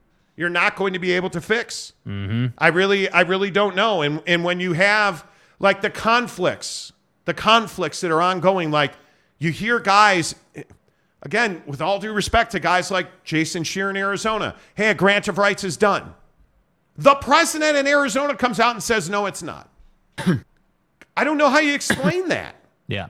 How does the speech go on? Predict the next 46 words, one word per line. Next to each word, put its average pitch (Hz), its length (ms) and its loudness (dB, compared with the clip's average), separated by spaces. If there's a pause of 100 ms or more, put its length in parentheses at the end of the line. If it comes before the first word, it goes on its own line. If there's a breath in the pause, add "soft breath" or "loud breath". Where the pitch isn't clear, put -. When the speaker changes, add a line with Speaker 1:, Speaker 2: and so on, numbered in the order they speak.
(320)
Speaker 1:
I 190 120 6
don't 247 140 2
know 240 140 4
how 220 120 4
you 220 140 2
fix - 380 -4
that, - 300 -10 (760)
because 208 340 -2
everybody's 233 540 2
lurching 202 540 -4
and 160 120 -6
trying 202 460 2
to 185 140 -8
be 175 420 -8 (420)
right, 170 420 2
and, 147 200 -4 (100)
uh, 151 160 -8
you're 156 180 -4
not. 139 400 -6 (640)
Just 175 200 -8
wait 220 260 -4
for 220 180 -2
it 208 100 -4
to 180 100 -4
happen. 160 480 -6 (920)
Wait 208 260 -2
for 247 140 0
it 240 80 -2
to 214 80 -2
happen. 202 360 -2
Triple 214 320 0
confirm 202 400 -4
what 160 160 -6
people 180 280 -6
are 151 100 -2
telling 175 280 -4
you. 123 60 -10
That's 247 300 0
the 277 160 -2
only 277 240 -2
way 226 140 -2
you 185 180 -6
win 165 180 -6
in 147 120 -6
these 127 180 -8
situations. - 800 -8